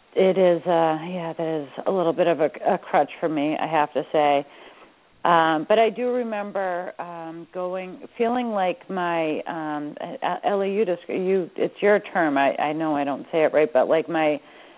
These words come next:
my nerve endings were on the outside of my body, and just being, like, really sensitive to everything. Um, and definitely my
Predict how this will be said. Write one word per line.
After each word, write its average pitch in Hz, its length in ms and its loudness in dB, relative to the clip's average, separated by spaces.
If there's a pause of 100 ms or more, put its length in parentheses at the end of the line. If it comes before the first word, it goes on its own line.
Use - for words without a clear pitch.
(120)
my 170 180 2
nerve 170 340 4
endings 175 440 0
were 160 120 2
on 165 160 0
the 156 180 -4
outside 170 600 0
of 170 60 -2
my 170 160 -2
body, 160 560 0 (800)
and 180 180 2
just 165 240 2
being, 170 280 2
like, 160 220 0
really 175 420 4 (100)
sensitive 170 520 0
to - 140 -2
everything. 160 640 -2 (600)
Um, 156 560 2 (100)
and 170 580 -2 (680)
definitely 202 440 -2
my 180 200 -2